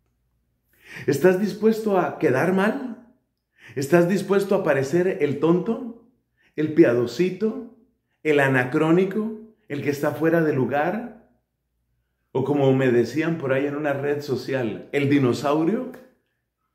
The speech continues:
¿Estás dispuesto a pasar por dinosaurio? ¿Estás dispuesto a pasar por anacrónico? Esa es, esa es la fe valiente. Entonces la fe tiene que ser definida,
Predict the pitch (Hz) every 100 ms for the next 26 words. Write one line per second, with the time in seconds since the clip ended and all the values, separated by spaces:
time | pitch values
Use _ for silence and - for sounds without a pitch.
0 | _ - 151 - 180 175 214 196 190 196
1 | 180 151 143 160 165 170 151 147 131 113
2 | 143 139 156 180 160 - 139 131 135 131
3 | 147 143 - 139 123 113 - 110 123 120
4 | 120 131 113 101 - 117 131 139 - 101
5 | - - _ _ _ _ _ _ _ _
6 | _ _ _ _ - 175 185 165 127 104
7 | 98 - _ _ _ _ _ _ _ _
8 | 151 160 175 165 165 160 123 - 156 151
9 | 117 113 123 110 76 73 _ _ _ _
10 | - 113 151 180 185 262 240 170 185 190
11 | 208 214 214 156 - 170 156 131 143 -
12 | 127 165 277 202 131 170 - - _